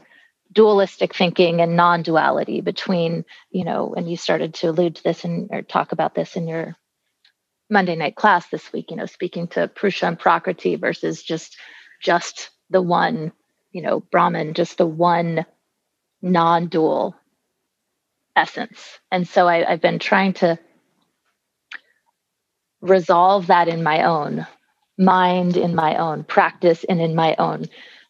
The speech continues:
real experience of,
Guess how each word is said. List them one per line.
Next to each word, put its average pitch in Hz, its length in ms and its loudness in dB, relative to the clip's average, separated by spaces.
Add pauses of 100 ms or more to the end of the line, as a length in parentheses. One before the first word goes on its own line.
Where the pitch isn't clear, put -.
(520)
real 202 340 4
experience 190 920 0
of, 170 600 -2